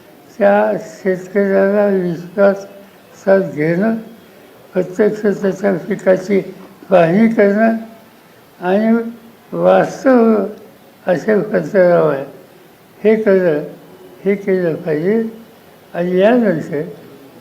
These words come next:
तातडीची मदत आणि कायमस्वरूपाची मदत अशा दोन प्रकारच्या मदती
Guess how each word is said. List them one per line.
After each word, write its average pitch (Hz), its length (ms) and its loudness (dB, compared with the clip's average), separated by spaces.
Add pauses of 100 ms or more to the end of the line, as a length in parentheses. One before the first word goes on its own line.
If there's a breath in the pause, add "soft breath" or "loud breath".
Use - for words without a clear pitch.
(340)
तातडीची 233 720 2
मदत 226 1040 0
आणि 190 220 0
कायमस्वरूपाची 185 1160 0
मदत - 1040 -8
अशा 196 260 -2
दोन 196 300 2
प्रकारच्या 185 640 0
मदती 160 840 -4